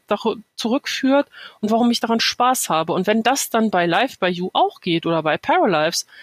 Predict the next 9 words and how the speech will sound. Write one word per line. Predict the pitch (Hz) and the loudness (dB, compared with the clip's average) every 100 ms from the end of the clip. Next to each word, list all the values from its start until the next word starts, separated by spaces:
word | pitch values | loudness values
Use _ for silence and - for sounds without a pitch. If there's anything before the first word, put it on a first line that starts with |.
| - | -4
ja, | 175 156 160 | 0 0 0
super. | 240 - 151 156 _ | -6 0 0 0 _
Noch | 185 214 - | -2 -2 0
mehr | 185 180 | 0 0
Spiele, | - 196 185 180 | -2 -4 -2 -2
die | 185 185 | -2 -4
ich | - | -2
dann | 175 170 175 | -2 -2 -2
dafür | 175 - 202 185 185 | -4 -2 0 0 -2